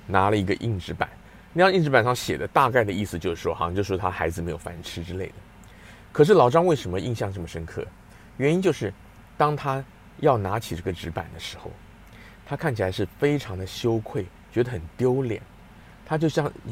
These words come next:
犹豫不决地拿起来，拿起来一下又放下来。后来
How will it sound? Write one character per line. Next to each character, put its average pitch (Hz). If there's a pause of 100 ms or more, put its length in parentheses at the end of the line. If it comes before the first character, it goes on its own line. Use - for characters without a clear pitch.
犹 170
豫 220
不 165
决 151
地 131
拿 120
起 -
来， - (460)
拿 131
起 170
来 120
一 139
下 127
又 127
放 127
下 104
来。 - (540)
后 180
来 170